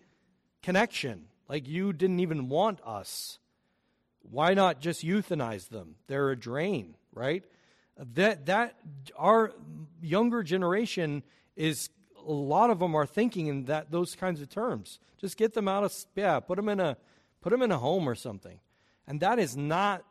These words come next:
the Christian ideal. We should be bringing them into our home and caring for them as long as we can until it's no longer possible, right? Um, and that, that has an impact not just on them, but on you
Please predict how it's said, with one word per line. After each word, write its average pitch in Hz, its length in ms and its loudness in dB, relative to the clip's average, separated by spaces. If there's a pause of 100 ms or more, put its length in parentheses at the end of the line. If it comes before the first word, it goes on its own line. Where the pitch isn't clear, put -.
(160)
the 143 120 -2
Christian 156 640 -2
ideal. 123 640 -2 (340)
We 170 160 -2
should 190 460 2
be 170 160 -2
bringing 151 540 -2
them 131 140 -2
into 135 240 -4
our 123 140 0
home 117 320 -4 (360)
and 131 180 -8
caring 160 340 0
for 151 180 -2
them 131 160 -2
as 123 140 -4
long 143 380 -2
as 120 120 -8
we 120 140 -8
can 135 560 -8 (640)
until 139 380 -2
it's - 180 -4
no 135 160 0
longer 143 440 0
possible, 127 760 -6 (160)
right? 107 260 -10 (500)
Um, 120 320 -6
and 147 260 -4
that, - 640 0
that 185 240 0
has 175 400 0
an 135 140 -4
impact 143 440 -2
not 156 160 -2
just 202 220 -4
on 147 160 0
them, 123 420 0 (300)
but 139 180 2
on 123 220 -2
you 165 400 2